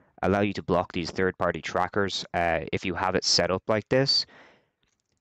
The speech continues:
it requires some sort of configuration, and often it doesn't work just out of the box. What I mean by this is this is good for blocking ads and third-party trackers and various other things,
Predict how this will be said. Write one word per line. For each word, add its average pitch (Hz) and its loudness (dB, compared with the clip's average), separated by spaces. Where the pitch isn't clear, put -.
it 117 0
requires 139 2
some 175 0
sort 147 2
of 117 -2
configuration, 92 0
and 90 -2
often 113 0
it 107 -4
doesn't 101 -2
work 101 -4
just - -2
out 95 2
of 90 0
the 90 -2
box. - 0
What 113 -2
I - 2
mean 131 -4
by 139 4
this 107 -2
is 101 -6
this 151 2
is 143 0
good 98 0
for 90 0
blocking 82 0
ads 82 0
and 82 -2
third-party 87 -2
trackers 90 0
and 85 -6
various 87 2
other 87 0
things, 113 -2